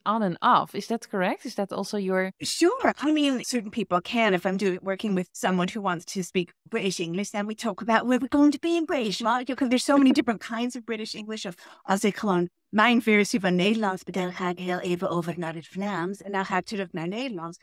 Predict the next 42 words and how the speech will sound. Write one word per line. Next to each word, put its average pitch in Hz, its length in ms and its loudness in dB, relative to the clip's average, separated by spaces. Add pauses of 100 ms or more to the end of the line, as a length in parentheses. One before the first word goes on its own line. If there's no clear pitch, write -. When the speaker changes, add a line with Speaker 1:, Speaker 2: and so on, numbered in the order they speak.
(140)
Speaker 2:
You 269 140 0
can 330 420 6
switch 339 300 0
it, 220 140 4
but 233 140 2
then 262 160 4
you 269 140 2
have 233 140 0
to 240 100 -6
be 214 200 -2
really 220 300 -8
aware 185 540 0
of 170 80 -2 (200)
who 240 180 -4
is 208 140 -4
your 180 120 -2
target - 420 -4
group. 151 240 -14
I 180 140 -4
always 214 260 -4
say, 190 160 2
"What 170 160 0
is 196 120 -6
your 226 120 -6
people, 240 340 -6
the 202 100 -10
platform, 185 500 -4
and 156 100 -12
the 156 140 -14
purpose?" - 400 -16
Those 170 240 -10
are 175 100 -6
my 160 120 -12
three 170 320 -8 (200)
Ps, 180 440 0
the - 80 -14
people, 190 340 -8
the 175 100 -12
platform, 165 420 -8
and 156 100 -16
the 156 40 -18 (140)
purpose. 165 360 -12